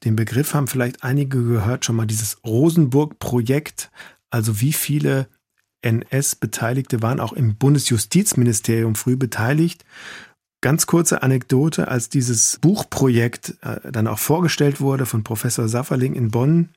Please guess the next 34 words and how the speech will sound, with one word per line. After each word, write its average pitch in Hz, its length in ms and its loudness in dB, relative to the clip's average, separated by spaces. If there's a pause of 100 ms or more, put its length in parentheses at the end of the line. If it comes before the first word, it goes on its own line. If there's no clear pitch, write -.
(160)
durfte 127 260 -2
ich - 120 -6
diese 120 180 -4
Veranstaltung 147 640 -6
moderieren. 127 680 0 (800)
Sehr 139 540 0
intensiv 139 640 0
wurde 131 180 0
darüber 120 320 -2
gesprochen, 123 600 -4
über 123 160 -2
diese 113 180 -4
frühe 131 340 -2
Zeit. 143 380 -2
Und - 160 -4
dann 170 300 2
in 127 100 -4
der 127 80 4
Diskussion 147 720 0
danach 127 540 -2 (640)
standen - 380 -2
im 110 140 0
Publikum 185 500 -2
auf - 240 -6
einmal 156 600 0
sehr 135 480 -2 (100)
alte 131 380 -2
Männer 123 460 0
auf, 160 360 -6 (100)
Anfang 123 440 -2
neunzig. 156 680 -2 (880)
Und 120 200 -2
drei, 123 320 0
vier 180 460 0